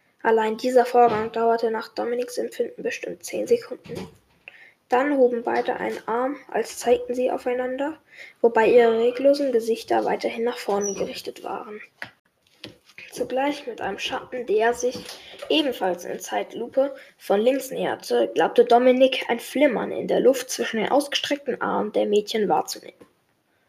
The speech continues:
Der Schatten war mittlerweile bis auf drei Meter herangekommen und stellte sich als ein bulliger, mindestens ein Meter achtzig großer Mann heraus,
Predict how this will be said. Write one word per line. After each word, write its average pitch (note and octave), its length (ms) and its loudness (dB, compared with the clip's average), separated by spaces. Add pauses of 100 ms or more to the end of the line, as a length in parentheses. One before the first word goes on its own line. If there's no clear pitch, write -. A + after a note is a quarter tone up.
(440)
Der - 100 2
Schatten C4+ 380 4
war A#3 100 8
mittlerweile A3+ 800 0
bis - 260 -6
auf - 120 -12
drei A#3+ 260 2
Meter A#3+ 240 8
herangekommen A3+ 760 0 (340)
und A#3+ 180 0
stellte A#3 320 4
sich A3+ 260 -2
als - 140 -8
ein A3+ 160 -4
bulliger, A#3+ 480 8 (160)
mindestens C4 520 0
ein A#3+ 200 -2
Meter A#3+ 260 2
achtzig - 300 -8
großer A3+ 320 -4
Mann A3 180 -2
heraus, A3+ 560 -6